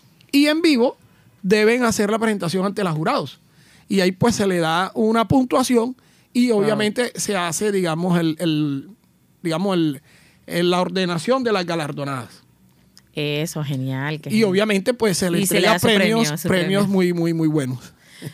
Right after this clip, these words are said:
Speaker 2: Bueno, entonces ahí a la expectativa de, de participar y de estar pendiente de, de los enlaces. Hoy que, de, que, que hay un enlace, ¿a qué hora,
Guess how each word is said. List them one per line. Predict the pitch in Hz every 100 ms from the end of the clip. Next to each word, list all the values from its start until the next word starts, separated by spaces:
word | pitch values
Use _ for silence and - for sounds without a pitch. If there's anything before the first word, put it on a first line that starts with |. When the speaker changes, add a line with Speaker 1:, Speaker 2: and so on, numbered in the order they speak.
| -
Speaker 2:
Bueno, | 160 160 185
entonces | 170 165 185
ahí | 190 180
a | 185
la | 190
expectativa | 185 175 160 160 - 185 196 196 196
de, | 185 165 156 151
de | 151
participar | 156 143 147 - - 160 190
y |
de | 175
estar | 147 156
pendiente | 160 165 165 165 175
de, | 175 165 160
de | 160
los | 156 147
enlaces. | 143 147 156 165 180 170 - - -
Hoy | - 180 185
que, | 185 214
de, | 190 -
que, | 180 165 156 151
que | 160
hay | 156
un | 175
enlace, | 180 180 185 -
¿a | 190 180
qué | 190
hora, | 208 214 220 214